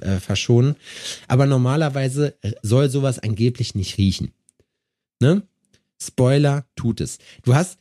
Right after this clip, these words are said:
das ist eigentlich, das Konzept ist ganz witzig, das habe ich auch noch nie gesehen. Das heißt, es sieht aus wie eine normale Toilette, so wie wir das halt auch kennen, aber es ist halt in der Mitte getrennt.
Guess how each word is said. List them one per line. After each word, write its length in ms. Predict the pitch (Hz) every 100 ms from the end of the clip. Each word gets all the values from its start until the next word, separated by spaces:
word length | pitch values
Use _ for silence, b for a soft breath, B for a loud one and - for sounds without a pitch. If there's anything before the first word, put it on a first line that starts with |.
| -
das 120 | 117
ist 160 | 160 -
eigentlich, 240 | 151 185
das 180 | 156 131
Konzept 380 | 151 127 180 180
ist 140 | 131
ganz 220 | 147 123
witzig, 320 | 147 - - -
das 160 | 127
habe 100 | 135
ich 100 | 135 113
auch 60 |
noch 100 | 135
nie 180 | 131 135
gesehen. 340 | 131 113 110 92
Das 160 | 92
heißt, 200 | 120 127
es 100 | 120
sieht 220 | 151 151
aus 180 | 120 123
wie 60 | 139
eine 120 | 135
normale 440 | 127 120 123 131
Toilette, 400 | - 98 139 -
so 180 | 147 120
wie 100 | 117
wir 100 | 113
das 180 | 113 104
halt 160 | 101 -
auch 200 | 135 156
kennen, 260 | - 160 -
aber 220 | 123 147
es 100 | 135
ist 140 | - 143
halt 140 | 131
in 80 | 117
der 100 | 117
Mitte 240 | 123 131
getrennt. 540 | 101 - - 165 233